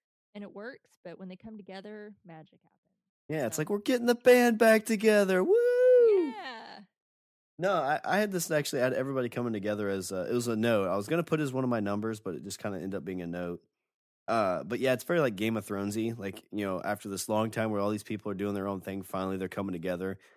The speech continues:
Speaker 2: This is a lot quicker than the, you know, seven seasons of Game of Thrones. But the only note I really had on this piece is, uh, when they're at the gate and Jonathan presses the button a bunch of times, it doesn't work. And then Dustin walks over and is like, "Let me try." And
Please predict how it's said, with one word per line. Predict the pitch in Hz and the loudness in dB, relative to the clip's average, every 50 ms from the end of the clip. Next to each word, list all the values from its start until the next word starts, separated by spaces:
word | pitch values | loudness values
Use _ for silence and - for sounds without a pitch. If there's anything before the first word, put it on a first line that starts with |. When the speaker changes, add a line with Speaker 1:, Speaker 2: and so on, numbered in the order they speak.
| _ _ _ - | _ _ _ -4
Speaker 2:
This | 123 127 123 135 | -2 -2 -2 -2
is | 135 120 | -4 -4
a | 117 117 | -2 2
lot | 117 113 - - | 2 2 2 0
quicker | - 110 104 - 117 107 | -4 -6 -4 -2 -4 -4
than | 101 104 98 | -2 -2 -2
the, | 98 95 95 90 90 82 - | 0 0 0 0 -2 -2 -4
you | 90 98 | -4 -4
know, | 90 | -4
seven | 85 - - 101 95 95 | -4 -2 -4 -4 -4 -4
seasons | 92 - 104 95 92 92 85 85 | -6 -6 -6 -6 -6 -6 -6 -8
of | 87 | -6
Game | 85 90 87 85 | -6 -6 -6 -6
of | 82 | -8
Thrones. | - 101 110 107 95 92 98 98 - | -6 -6 -4 -4 -4 -6 -8 -8 -8
But | - 98 92 - _ _ _ _ - - _ _ _ _ _ _ _ _ | -8 -8 -8 -8 _ _ _ _ -20 -20 _ _ _ _ _ _ _ _
the | - 139 | 0 2
only | 147 160 180 170 | 2 2 2 2
note | 156 151 151 156 151 | 2 0 0 2 2
I | 143 | 2
really | 135 135 139 135 131 113 | 2 2 2 0 0 -2
had | 104 120 120 131 127 | 0 0 0 0 0
on | 123 110 98 | 0 -2 -2
this | 98 104 110 - | -4 -4 -6 -6
piece | - - 131 135 139 135 - - | -6 -6 -4 -4 -4 -6 -8 -8
is, | - 107 110 104 104 101 101 98 92 - - - _ - | -6 -4 -2 -2 -2 -2 -4 -4 -6 -10 -12 -12 _ -4
uh, | 113 113 104 101 | -2 0 0 0
when | 98 104 107 | 0 -2 0
they're | 110 110 | 0 2
at | 117 113 - | 0 0 -2
the | - 101 | -4 -6
gate | 85 92 95 98 104 120 - _ _ _ _ _ _ - | -4 -4 -2 -2 -2 -2 -4 _ _ _ _ _ _ -10
and | - 101 107 | -8 -6 -4
Jonathan | 92 107 107 110 110 107 110 104 | -2 -2 -2 -2 -2 -4 -6 -6
presses | - 113 110 104 - | -4 -2 -2 -2 -2
the | - 107 | -4 -4
button | 92 107 107 71 | -2 -2 -2 -2
a | 90 | -2
bunch | 95 107 104 92 - | -4 -4 -4 -4 -6
of | - | -8
times, | - 101 104 104 95 92 | -6 -4 -4 -4 -6 -8
it | - - | -8 -6
doesn't | 98 101 92 95 - | -6 -6 -6 -6 -8
work. | - 92 95 101 98 - | -6 -6 -4 -4 -4 -6
And | 110 98 | -6 -6
then | 92 90 87 | -6 -6 -6
Dustin | 82 101 101 95 - - 107 98 | -4 -4 -4 -4 -6 -6 -6 -4
walks | 92 90 90 95 - - | -2 -2 -2 -4 -4 -4
over | 101 95 95 92 95 95 95 92 - - - - _ _ _ - | -4 -4 -2 -2 -2 -4 -4 -6 -10 -18 -20 -20 _ _ _ -2
and | 120 120 120 | 0 0 2
is | 120 110 | 2 0
like, | 117 113 110 113 | 0 0 0 2
"Let | 156 185 190 | 4 4 6
me | 190 180 165 | 6 4 4
try." | - - 139 120 110 104 98 | 2 2 4 4 4 4 2
And | 98 98 98 90 - | 2 0 -2 -6 -8